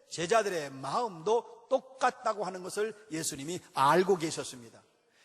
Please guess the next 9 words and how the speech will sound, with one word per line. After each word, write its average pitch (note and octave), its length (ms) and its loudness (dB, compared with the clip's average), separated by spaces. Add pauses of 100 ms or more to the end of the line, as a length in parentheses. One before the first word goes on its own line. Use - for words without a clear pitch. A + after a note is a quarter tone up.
그래서 C4 460 0 (220)
제자들을 A3+ 640 2
보시고 C#4+ 720 0
그 - 120 -2
말을 A#3 540 2
한 C4+ 260 0 (240)
베드로를 A3 760 0
꾸짖으신 G#3 520 -2
겁니다. A#2+ 260 -6